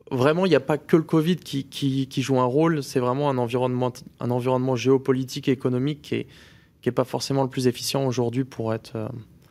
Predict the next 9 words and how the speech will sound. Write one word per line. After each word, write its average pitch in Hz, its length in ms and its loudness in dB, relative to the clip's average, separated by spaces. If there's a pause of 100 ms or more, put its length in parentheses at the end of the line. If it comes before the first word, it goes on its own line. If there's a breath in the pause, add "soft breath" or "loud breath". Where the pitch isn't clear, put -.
(100 soft breath)
pour 123 120 -4
produire, 127 440 0
euh, 113 200 -2
à 127 100 -2
moindre 120 280 2
coût, 127 300 -2
en-, 113 240 -6
entre 120 160 -10
guillemets. 117 280 -8